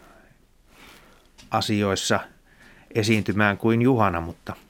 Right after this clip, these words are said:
olen nyt pyrkinyt kuitenkin ainakin tässä sähkönsiirtoasiassa niin kuin tuomaan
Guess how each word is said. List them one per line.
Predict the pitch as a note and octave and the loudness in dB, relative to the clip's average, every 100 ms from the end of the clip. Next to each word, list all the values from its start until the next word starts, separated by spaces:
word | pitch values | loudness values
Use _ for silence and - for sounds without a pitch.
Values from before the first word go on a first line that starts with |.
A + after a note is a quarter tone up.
| _ _ _ _ _ _ - _ _ _ _ _ | _ _ _ _ _ _ -20 _ _ _ _ _
olen | - B2+ G2+ | -2 0 0
nyt | B2+ - - - - D#3 - _ _ | -2 -6 -16 -20 -16 -16 -18 _ _
pyrkinyt | C#3 B2+ B2+ A#2+ - | -2 0 0 -2 0
kuitenkin | C3 A#2+ A2+ B2 | 0 2 0 0
ainakin | A#2 A#2 A2+ B2 | 0 0 -2 -4
tässä | A2+ - | -4 -4
sähkönsiirtoasiassa | A#2 A#2 - G2 G2+ F2 F2+ F2+ E2+ E2 - - | -2 -2 0 -2 -2 -4 -2 -2 -2 -4 -4 -4
niin | E2+ E2 | -6 -8
kuin | F2 | -8
tuomaan | F#2+ E2+ E2 D#2+ | -4 -4 -4 -8